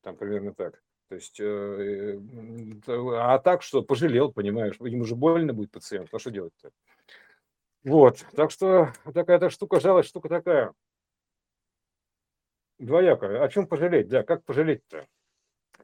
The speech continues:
Пожалеть и потом об этом пожалеть, что пожалел.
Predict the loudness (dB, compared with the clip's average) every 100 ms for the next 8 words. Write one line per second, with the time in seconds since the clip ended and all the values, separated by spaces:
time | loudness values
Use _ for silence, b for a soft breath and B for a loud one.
0 | _ _ _ -4 0 2 0 0 0 0
1 | 0 -2 -4 -4 -2 0 -2 -4 -8 -6
2 | -4 -4 -8